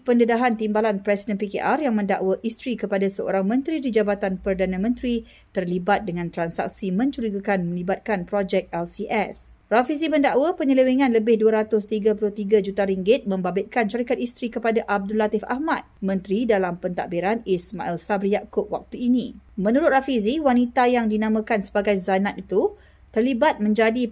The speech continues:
pemegang saham dalam syarikat luar pesisir bagi menyeleweng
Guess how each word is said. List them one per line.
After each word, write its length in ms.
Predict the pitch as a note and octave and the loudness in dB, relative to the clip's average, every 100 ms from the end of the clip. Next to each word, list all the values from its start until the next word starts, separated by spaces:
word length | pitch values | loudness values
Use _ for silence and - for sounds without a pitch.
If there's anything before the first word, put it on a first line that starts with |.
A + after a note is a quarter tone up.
| - | 0
pemegang 640 | G#3+ G3+ A3+ A3 B3+ A#3+ A3 | 2 2 0 2 2 2 -2
saham 500 | - A#3 G#3+ C4 G4 | -4 -2 0 0 2
dalam 320 | A3 G3 F#3+ | 2 2 0
syarikat 400 | G3+ F#3+ G3 F3+ | -2 -2 -2 0
luar 240 | G3+ C4 | 2 2
pesisir 480 | D4+ C#4+ A#3+ B3 A3+ | -2 -4 0 4 4
bagi 400 | G3 G3+ G3 G#3 | 4 0 0 -2
menyeleweng 720 | G3 F#3+ F#3+ G#3 C4+ G#3 F3 | 0 0 2 2 4 2 0